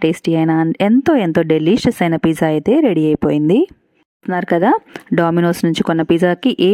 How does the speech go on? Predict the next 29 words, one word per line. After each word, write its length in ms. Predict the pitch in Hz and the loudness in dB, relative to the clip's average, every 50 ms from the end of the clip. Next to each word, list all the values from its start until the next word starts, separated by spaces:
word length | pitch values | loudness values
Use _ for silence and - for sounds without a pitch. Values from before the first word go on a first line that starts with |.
| 220 220 | 2 2
మాత్రం 240 | 208 180 - 175 170 | 0 0 -2 -2 0
తీసిపోదు. 460 | - 170 165 - - - 165 165 220 240 _ | 0 0 -2 -2 -2 -2 0 0 0 0 _
టేస్ట్ 240 | - 170 165 - - 175 | 0 -2 -2 0 0 -2
అయితే 160 | 160 - 175 | 0 0 -2
సూపర్గా 520 | 170 - 185 185 _ _ - 214 196 190 180 170 | -2 0 -4 -4 _ _ -2 0 0 0 0 0
ఉంటుంది. 300 | 160 151 160 160 190 254 294 _ | 0 0 0 2 2 0 0 _
పిల్లలు 280 | - 175 175 170 175 170 170 | -2 0 0 0 0 2 2
మళ్ళీ 220 | 170 180 208 262 285 247 | 2 2 4 4 4 2
మళ్ళీ 140 | 226 202 190 - | 2 0 0 0
చేసి 160 | 170 156 - - | -2 0 0 -2
పెట్టమని 280 | 165 175 165 165 160 | -2 0 0 0 0
అడుగుతారు, 360 | 156 160 156 - 160 156 156 160 | 0 -2 0 0 0 0 0 -2
అంత 180 | 156 160 175 - - | -2 -2 -2 -2 0
టేస్టీగా 360 | 185 170 165 - 175 165 160 156 | 0 -2 0 -2 -2 0 0 -2
ఉంటుంది. 240 | 156 151 151 165 220 247 | 0 0 0 0 0 0
ఒకసారి 280 | 226 - - 180 165 | -2 -2 -4 -4 -2
ట్రై 140 | - 165 160 - | 0 -4 -2 -2
చేసి 140 | 165 160 - | -2 -2 0
చూడండి, 300 | - 160 156 156 160 214 262 233 | -2 0 0 0 0 2 2 2
మీకే 240 | 180 165 - - 196 170 | 0 0 0 0 -2 -2
అర్థమవుతుంది. 640 | 156 _ - 160 160 156 151 - 156 156 156 165 220 339 427 _ _ _ _ _ _ _ _ _ _ _ _ _ _ _ _ _ - - 190 185 | -2 _ -2 -2 -2 -2 -2 -2 -2 0 0 0 0 -2 -2 _ _ _ _ _ _ _ _ _ _ _ _ _ _ _ _ _ -6 -2 -2 0
బయట 180 | 185 190 180 220 | 0 0 0 0
కొనడం 340 | - 190 175 170 175 175 | 0 0 0 0 0 0
కంటే 260 | 170 170 165 156 160 160 | 0 0 0 0 0 0
కూడా 180 | 170 165 165 | 0 0 0
మనమే 300 | 165 160 160 165 165 165 165 | 0 0 0 2 0 0 0
ఇలా 160 | 165 170 165 160 | 0 0 0 2
హెల్తీగా, 440 | 185 175 202 214 262 233 196 180 170 160 - | 0 0 2 2 2 2 2 0 0 0 0
టేస్టీగా 400 | 160 151 - - 160 160 165 | -2 -2 0 -2 0 0 0